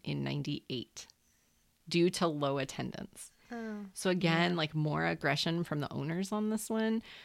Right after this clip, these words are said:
Speaker 1: Um, like, there were a couple news articles that were, one in particular that I found, an L A Times article where they interviewed the owner, who was, like, a third generation Mott's family member. And he was like, "I don't understand. We have to,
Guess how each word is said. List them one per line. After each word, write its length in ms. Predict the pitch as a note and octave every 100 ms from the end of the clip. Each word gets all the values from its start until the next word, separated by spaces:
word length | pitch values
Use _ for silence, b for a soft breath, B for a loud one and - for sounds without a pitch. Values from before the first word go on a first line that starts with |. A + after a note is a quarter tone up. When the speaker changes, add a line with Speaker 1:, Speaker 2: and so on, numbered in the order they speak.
| B -
Speaker 1:
Um, 380 | F3+ E3 C#3+ B2+
like, 240 | F3+ - -
there 120 | - E3+
were 80 |
a 60 | E3+
couple 260 | - E3+ F#3
news 240 | E3 D#3
articles 540 | E3+ F#3+ G3+ G3 G3
that 120 | - -
were, 280 | E3 D#3 -
one 240 | E3+ F3+
in 80 | F#3+
particular 500 | F#3+ - E3 E3 D#3
that 120 | D3+
I 60 | D3+
found, 260 | D3 D3
an 80 | C#3+
L 100 | D#3
A 80 | D#3
Times 320 | D3 D3 D3
article 380 | C#3 C3+ C#3+ C#3
where 100 | D3
they 100 | C#3+
interviewed 440 | C#3+ D#3 D#3 E3
the 80 | D3+
owner, 320 | - D3 C#3+
who 100 | D3 D#3
was, 100 | D3+
like, 100 | C3+
a 60 |
third 260 | C#3 E3 D#3
generation 600 | D#3 D3 C#3 C#3+ - D3
Mott's 340 | D3 C#3 -
family 320 | - C#3+ C#3+ C#3
member. 360 | F#2 G2+ -
And 100 | - B B B B
he 100 | - E3
was 80 | D#3
like, 160 | - B B B _ -
"I 140 | G3+
don't 140 | D4 F3+
understand. 520 | D3+ D3 - E3+ E3+
We 120 | F3+
have 140 | A#3+ A3
to, 120 | G3+